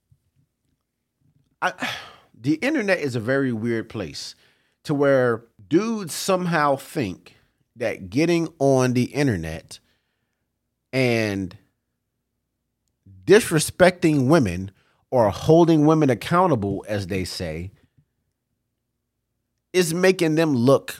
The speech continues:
manly or masculine or whatever. I don't know, man. But these,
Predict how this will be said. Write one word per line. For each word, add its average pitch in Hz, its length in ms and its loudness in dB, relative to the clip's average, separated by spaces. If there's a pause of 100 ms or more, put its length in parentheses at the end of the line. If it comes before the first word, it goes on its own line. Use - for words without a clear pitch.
manly 104 760 0
or 92 140 -2
masculine 92 840 -2
or 67 100 -14
whatever. - 420 -16 (220)
I 131 120 2
don't 147 160 2
know, 131 160 0
man. 95 300 -6 (160)
But 113 400 -2 (2500)
these, 185 680 -4